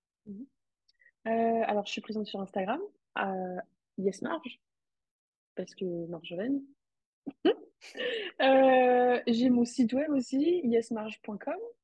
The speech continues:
Et puis, euh, voilà, c'est vraiment là où je suis le plus présente la plupart du temps. Après, je suis aussi sur d'autres réseaux, mais Instagram, là, je répondrai vraiment très vite. Et puis, euh,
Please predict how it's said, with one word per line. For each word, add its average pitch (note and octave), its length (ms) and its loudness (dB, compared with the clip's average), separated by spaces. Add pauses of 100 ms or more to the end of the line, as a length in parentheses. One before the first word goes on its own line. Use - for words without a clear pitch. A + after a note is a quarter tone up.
(580)
Et A3 140 0
puis, A3 500 -4
euh, G3 680 -4
voilà, F3+ 240 -2
c'est - 160 0
vraiment A#3 260 6
là A#3 140 8
où A3+ 60 6
je A3 80 -2
suis A3+ 100 0
le G#3 60 2
plus - 200 -8
présente G#3+ 540 0
la G3 100 2
plupart G3 360 -2
du F#3 160 -6
temps. A#3 340 0
Après, A3 220 -4
je G#3 80 -8
suis G3+ 80 -4
aussi G3 180 -14
sur G3 240 -12
d'autres F#3+ 240 -8
réseaux, G#3+ 260 0
mais A3+ 240 -2 (420)
Instagram, A3+ 460 2
là, A3+ 120 4
je G3+ 100 0
répondrai G3+ 540 0
vraiment G3 320 -4
très G3+ 240 -6
vite. A#3 480 0
Et G3+ 100 0
puis, G3 480 -6
euh, F3+ 220 -6